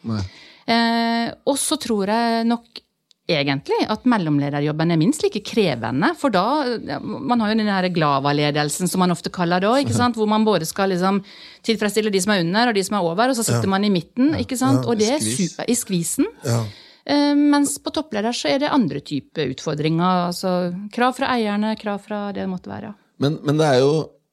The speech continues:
Speaker 1: eh, når vi spør, når vi stiller dette spørsmålet, hva skiller de?
Speaker 2: Mm.
Speaker 1: Så er det jo mange som snakker om det du sier, ikke sant? At det krever noe mer, altså, og noen kan vegre seg for det, men jeg vil jo, min påstand da, det er at jeg tror det er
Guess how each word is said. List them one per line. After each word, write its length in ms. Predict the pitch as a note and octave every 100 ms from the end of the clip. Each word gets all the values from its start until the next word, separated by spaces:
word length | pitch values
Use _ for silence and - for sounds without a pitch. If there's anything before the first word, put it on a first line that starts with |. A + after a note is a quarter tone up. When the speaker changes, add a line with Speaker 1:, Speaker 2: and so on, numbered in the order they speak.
| _
Speaker 1:
eh, 580 | - A2+ A2+ A2 G#2+ G#2+
når 160 | G#2 B2
vi 40 | -
spør, 260 | - F#2+ G#2
når 80 | B2
vi 80 | C3+
stiller 220 | A#2 A2
dette 120 | A2
spørsmålet, 400 | - F#2+ - A#2 A#2+
hva 80 |
skiller 380 | G#2+ G#2 G#2 F#2+
de? 100 | A2 A2 - _
Speaker 2:
Mm. 120 | A#3 A3+
Speaker 1:
Så 80 | D3+
er 140 | A2+
det 60 | C3+
jo 80 | D3
mange 340 | C3 C3 G2+ G#2
som 100 | C#3+
snakker 300 | D#3 C#3+ G#2
om 60 | A2
det 80 | G#2+
du 80 |
sier, 240 | G#2 G#2+ C3+
ikke 160 | D#3+
sant? 140 | C#3+ C#3
At 80 | -
det 80 | -
krever 480 | D3+ A#2 G#2 G2
noe 160 | A#2 A#2
mer, 380 | A#2 D3 E3 D#3+
altså, 220 | A2+ - A#2+
og 80 | A2
noen 260 | A#2 A#2+
kan 160 | - A2
vegre 220 | A2+ G2+
seg 100 | G2+ G2+
for 80 | D3
det, 60 | C#3
men 80 | B2+ - - -
jeg 120 | C3
vil 140 | C3 C3
jo, 40 |
min 180 | C3+ C3+
påstand 320 | C3 A2+ E3+
da, 140 | F3 G#2 -
det 120 | A2+
er 60 | G2
at 80 | A#2+
jeg 80 | B2
tror 140 | B2+
det 60 |
er 60 | D3